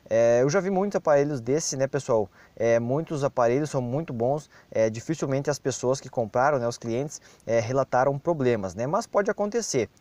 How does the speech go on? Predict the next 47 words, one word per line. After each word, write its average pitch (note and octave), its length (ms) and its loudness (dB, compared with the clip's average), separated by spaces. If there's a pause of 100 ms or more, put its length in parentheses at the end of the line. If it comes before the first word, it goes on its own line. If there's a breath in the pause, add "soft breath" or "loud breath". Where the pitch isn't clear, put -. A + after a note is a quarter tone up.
(100)
Você D#3 120 -8
sabe D#3 240 0
que E3 220 -4 (260 soft breath)
toda F3 240 2
marca C#3+ 360 2
aí, B2+ 120 2
qualquer B2+ 280 -2
aparelho C3 340 0
pode B2+ 240 0
sofrer B2 300 -4
algum B2+ 200 0
problema, A2 460 -2 (420 soft breath)
né? B2 200 -2 (320 soft breath)
Pessoal, G3+ 320 4
então G3+ 340 2 (100)
o F#3+ 120 0
valor, F#3 420 4
né, E3 100 2
o D#3+ 60 2
conserto E3 560 -2
custou, E3 580 -2 (280 soft breath)
é, B2 440 6
saiu D#3+ 460 2
vinte F#3 380 -6
e G3 40 -6
cinco G3 380 -6
dólares, C#3 540 2
né? A#2+ 160 -4 (280 loud breath)
Esse C#3+ 280 -4
foi D#3+ 140 2
o - 20 0
valor C#3+ 220 4
que D3+ 120 -10
cobraram, B2 560 2
vinte D#3+ 220 -6
e G3+ 80 -2
cinco E3 320 -6
dólares. G#2+ 440 0 (320 soft breath)
Quanto A#3 300 0
mais, F#3+ 400 2
é, D3 280 4
quanto G3 220 -2
mais F#3 160 2
ou F#3 60 -2
menos E3+ 320 -4
custa F#3 400 0
isso? C#3+ 400 0